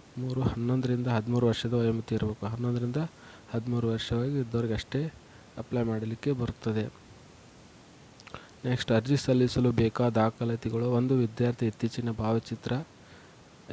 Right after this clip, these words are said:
ಎರಡು, ಜಾತಿ ಮತ್ತು ಆದಾಯ ಪ್ರಮಾಣ ಪತ್ರ; ಮೂರು, ವಿದ್ಯಾರ್ಥಿಯ ಅಂಗವಿಕಲ ಪ್ರಮಾಣ ಪತ್ರ, ಅಕಸ್ಮಾತ್ ವಿದ್ಯಾರ್ಥಿ ಅಂಗವಿಕಲ ಆಗಿದ್ದರೆ; ನಾಲ್ಕು, ವಿಶೇಷ ವರ್ಗಗಳಿಗೆ ಬೇಕಾಗಿರೋ ಪ್ರಮಾಣ ಪತ್ರ: ಬಾಲಕಾರ್ಮಿಕ ಮಕ್ಕಳ,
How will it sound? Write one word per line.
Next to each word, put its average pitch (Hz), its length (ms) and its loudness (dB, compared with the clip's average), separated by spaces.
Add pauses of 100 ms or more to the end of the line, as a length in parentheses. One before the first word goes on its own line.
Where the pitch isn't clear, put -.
(100)
ಎರಡು, 123 200 4
ಜಾತಿ 120 360 2
ಮತ್ತು 127 260 0
ಆದಾಯ 113 260 2
ಪ್ರಮಾಣ 113 440 -4
ಪತ್ರ; 123 260 -2 (120)
ಮೂರು, 120 240 0 (560)
ವಿದ್ಯಾರ್ಥಿಯ 127 560 2 (260)
ಅಂಗವಿಕಲ 123 500 2
ಪ್ರಮಾಣ 113 400 2
ಪತ್ರ, 110 220 -4 (160)
ಅಕಸ್ಮಾತ್ 120 540 -4 (340)
ವಿದ್ಯಾರ್ಥಿ 123 460 0 (180)
ಅಂಗವಿಕಲ 113 460 0
ಆಗಿದ್ದರೆ; 107 540 -2 (260)
ನಾಲ್ಕು, 123 300 0
ವಿಶೇಷ 131 320 2
ವರ್ಗಗಳಿಗೆ 120 640 4
ಬೇಕಾಗಿರೋ 117 500 2
ಪ್ರಮಾಣ 110 240 -2
ಪತ್ರ: - 200 -6 (120)
ಬಾಲಕಾರ್ಮಿಕ 110 640 0
ಮಕ್ಕಳ, 110 320 -4